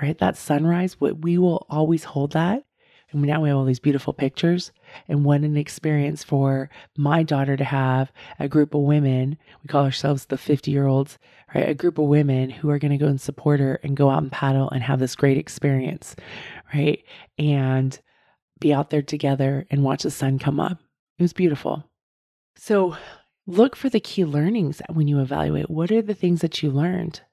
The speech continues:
And, you know, one of the things I'm sharing with you is that when we have resistance, one of the things that helps is doing it together, right? One of the things that helps is to have people who are gonna support you, and you can ask for what you want.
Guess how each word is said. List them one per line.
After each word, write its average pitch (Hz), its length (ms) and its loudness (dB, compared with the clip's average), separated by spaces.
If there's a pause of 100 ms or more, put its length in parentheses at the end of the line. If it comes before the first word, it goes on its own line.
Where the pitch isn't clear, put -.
(140)
And, 151 200 0
you 135 120 -2
know, 131 80 0
one 143 240 0
of 165 100 0
the 160 80 -2
things 151 260 -2
I'm 143 80 0
sharing 143 320 0
with 139 200 -2
you 160 280 0
is 131 120 -4
that 151 180 -4
when 147 180 -2
we 151 100 0
have 170 300 -4
resistance, 147 640 -2
one 147 180 0
of 156 80 0
the 151 100 -2
things 139 240 -2
that - 120 -6
helps - 640 0 (100)
is 139 200 4
doing 139 320 0
it 143 140 -6
together, 143 640 -2 (920)
right? 135 240 0 (280)
One 160 280 2
of 160 80 2
the 156 100 2
things 147 260 -2
that 147 120 -4
helps 147 500 -2
is 143 380 0
to 147 80 0
have 135 420 -2 (280)
people 151 400 0
who 147 160 -2
are 143 80 0
gonna 143 240 0
support - 460 -2
you, 151 340 0
and 147 180 0
you 147 80 -2
can 147 140 -6
ask 147 300 -4
for 147 100 2
what 143 240 0
you 151 100 0
want. 143 340 -2